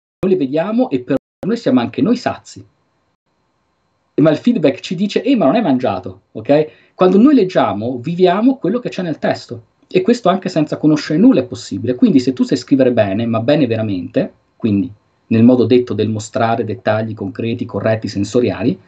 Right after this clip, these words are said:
o anche il peggior edito del mondo dirà: "Oh, sto testo non ci dovrò impazzire per sistemarlo perché è buono",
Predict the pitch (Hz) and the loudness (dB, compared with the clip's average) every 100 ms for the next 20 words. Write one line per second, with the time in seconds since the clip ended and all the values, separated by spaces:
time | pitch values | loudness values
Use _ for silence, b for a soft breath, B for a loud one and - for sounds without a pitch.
0 | b b b - 117 - 147 147 123 123 | b b b 0 0 2 0 2 0 0
1 | 120 135 120 120 147 147 147 165 123 123 | 2 2 2 0 0 4 2 2 0 0
2 | 113 b b b 147 110 - 143 151 156 | -2 b b b 0 0 -2 -2 2 0
3 | - - 170 131 127 135 123 131 131 123 | 0 -2 2 4 4 2 2 4 2 0
4 | 113 - 131 123 110 117 - 143 104 104 | -6 -2 -2 -2 -8 -8 -2 0 0 0
5 | 120 127 - 110 110 90 110 147 | -2 -2 -2 -2 0 0 0 -2